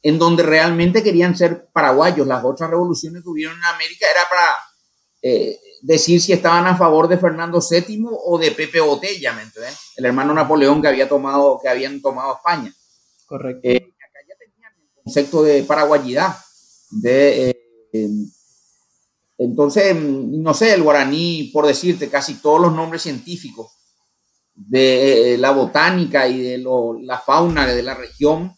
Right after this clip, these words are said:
Speaker 1: que es la más que tienen una fauna impresionante y una flora impresionante, están en guaraní. Su
Speaker 2: Mm.
Speaker 1: nombre científico, yo, vamos a suponer venado,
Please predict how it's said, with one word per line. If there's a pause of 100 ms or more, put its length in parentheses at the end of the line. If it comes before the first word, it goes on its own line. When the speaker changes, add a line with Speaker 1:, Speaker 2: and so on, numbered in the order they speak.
Speaker 1:
que
es
la
más
que
tienen (560)
una
fauna
impresionante
y
una
flora
impresionante,
están
en
guaraní. (440)
Su
Speaker 2:
Mm.
Speaker 1:
nombre
científico, (460)
yo, (800)
vamos
a
suponer
venado,